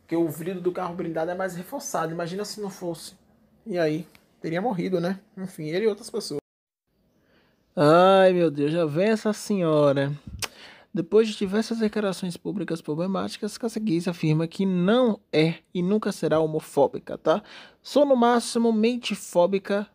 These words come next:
tá, gente? E idiotofóbica. Ainda bem que ela reconhece que ela é mentirosa, né, gente? Que ela é idiota. Porque, olha... <laughs> Mas mesmo assim, viu, linda? Tu continua sendo uma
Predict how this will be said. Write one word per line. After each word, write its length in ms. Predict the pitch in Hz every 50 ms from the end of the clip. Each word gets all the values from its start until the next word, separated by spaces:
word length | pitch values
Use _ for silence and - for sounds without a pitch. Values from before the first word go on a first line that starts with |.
| _ _
tá, 160 | - 180 185
gente? 380 | 185 165 160 151 151 - - 175
E 320 | - 202 190 196 214 226
idiotofóbica. 1400 | 220 185 185 190 190 180 180 180 185 - - 185 - - - - 156 165 156 156 139 - - - 123 117 - _ _ _ - - _ -
Ainda 160 | 196 214 247
bem 160 | 226 233 240
que 80 | 240 -
ela 140 | 294 277 262
reconhece 420 | 254 254 262 233 220 214 208 -
que 80 | - 214
ela 80 | 202
é 40 | 190
mentirosa, 680 | 185 190 185 - - 180 170 160 165 180 202 196 202 208
né, 100 | 220 220
gente? 280 | 185 175 175 - -
Que 100 | - 196
ela 220 | 185 180 175 170 170
é 200 | 175 180 190 - _
idiota. 840 | - 202 208 208 208 214 220 208 175 151 143 - - _ 139 131 143 - _
Porque, 360 | - - - - - 175 170 165
olha... 320 | 165 175 190 202 220 202 226 - - - - 165 151 - - 147 - - -
<laughs> 640 | 139 151 147 - - - - - - - - 165 -
Mas 240 | - 190 185 185 -
mesmo 280 | 202 208 226 220 254
assim, 280 | 240 233 226 - 202 185
viu, 180 | 175 220 262 262
linda? 380 | 233 202 180 170 156 156 151
Tu 100 | - -
continua 340 | - 190 180 - 185 185 180
sendo 200 | 180 - 185 185
uma 260 | 185 185 180 175 180